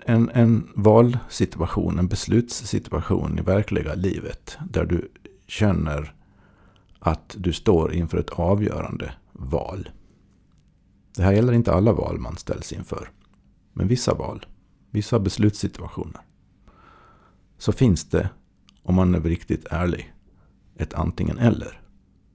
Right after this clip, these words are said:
Som stämmer väldigt bra på något sätt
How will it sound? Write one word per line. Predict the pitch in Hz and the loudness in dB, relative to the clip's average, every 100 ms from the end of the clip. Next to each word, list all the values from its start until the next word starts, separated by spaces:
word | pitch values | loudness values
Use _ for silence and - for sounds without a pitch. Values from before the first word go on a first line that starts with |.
| _ _ _ _ _ _ - _ _ _ _ _ _ _ _ _ _ - | _ _ _ _ _ _ -20 _ _ _ _ _ _ _ _ _ _ -2
Som | - | 0
stämmer | - 90 82 | 2 0 0
väldigt | 80 123 143 | 0 0 0
bra | 76 90 156 - - - - _ _ _ _ _ _ _ _ - | 2 6 6 6 0 -10 -20 _ _ _ _ _ _ _ _ 4
på | 117 | 6
något | 123 170 180 156 | 8 6 4 2
sätt | - - - - | -2 -2 -4 -16